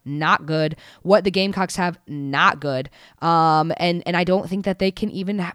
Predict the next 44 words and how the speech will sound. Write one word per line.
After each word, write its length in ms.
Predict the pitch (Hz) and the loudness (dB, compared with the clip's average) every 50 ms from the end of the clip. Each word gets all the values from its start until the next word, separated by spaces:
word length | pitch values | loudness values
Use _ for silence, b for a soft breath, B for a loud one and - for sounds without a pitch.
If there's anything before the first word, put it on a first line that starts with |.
| - 156 | -10 -6
be 200 | - 196 208 - | -4 -2 -2 0
on 140 | - 202 | -2 -2
the 100 | 208 196 | -2 -4
same 240 | 180 - 208 220 233 | -4 -4 -4 -4 -4
field 420 | 220 - - 220 240 320 339 202 143 | -6 -8 -8 -4 -2 -2 -2 -2 -4
as 120 | 139 139 | -8 -8
Tennessee. 440 | - 147 113 85 - - - 113 135 | -8 -12 -12 -10 -12 -12 -10 -6 0
Most 280 | 175 233 349 370 - | 4 4 4 4 2
teams 260 | - - 381 392 349 - | 0 -2 0 0 0 -2
can't. 420 | - - - 427 - - - - | -2 -4 -2 -2 -4 -4 -4 -2
That's 200 | - 214 214 - | -2 -2 -2 0
not 160 | 269 254 277 | 0 0 0
an 80 | 330 349 | 2 2
indictment 440 | 339 262 202 190 240 240 262 247 240 | 0 2 2 2 2 2 0 0 0
on 120 | 226 220 | 0 -2
South 220 | - 233 226 233 | 2 0 0 0
Carolina. 300 | - - 220 233 269 294 B B B B B B B | 0 -2 -2 0 0 -2 B B B B B B B
Most 340 | 226 240 320 403 370 - - | 4 6 6 6 4 4 -2
teams 260 | - 359 370 349 - | -2 -2 -2 -2 -2
just 220 | - 359 339 - | -2 -2 -2 -2
can't 360 | - - - 294 339 311 - | -6 -2 0 0 0 0 0
be 100 | 233 285 | 0 0
on 140 | 277 262 262 | 2 2 2
the 60 | 254 | 0
same 260 | 247 - - 233 233 226 | -2 -2 -4 -4 -4 -2
field 200 | - 214 208 185 | -2 -4 -2 -2
as 100 | 185 - | -4 -6
Tennessee. 460 | - 185 180 - - - 180 180 165 B B B B B B B | -4 -6 -4 -4 -4 -6 -6 -8 -8 B B B B B B B
Um, 380 | _ - 170 170 165 170 175 175 - _ _ _ _ | _ -4 -2 -2 0 -2 -4 -6 -10 _ _ _ _
offensively, 640 | 185 196 - - 214 208 180 - 202 165 175 180 180 | -2 -2 0 -2 -2 -2 -2 -4 -6 -6 -6 -8 -6
they, 220 | 165 165 160 165 | -4 -4 -4 -4
the 160 | 156 _ 185 - | -4 _ -8 -4
firepower 460 | - 185 180 175 160 160 170 156 151 | -2 -2 -2 -2 -4 -4 -6 -4 -4
they 100 | 151 151 | -4 -4
have 280 | 151 151 151 156 151 - | -4 -4 -4 -4 -6 -6
is 320 | - 170 165 165 160 147 b b b b b | -6 -6 -4 -4 -6 -8 b b b b b
one 320 | - 165 165 202 247 311 349 | -10 -2 2 4 4 6 4
of 140 | 349 254 233 | 2 2 4
the 80 | 269 | 6
better 200 | 226 247 240 233 | 8 8 8 10
offenses 480 | 220 214 202 - 214 196 185 202 190 147 | 8 6 6 4 0 -2 -2 -4 -4 -2
we've 140 | 175 170 185 | -2 -2 -2
ever 160 | 175 165 165 | -2 -2 -2
seen. 260 | - - - 170 170 | -4 -4 -6 -6 -4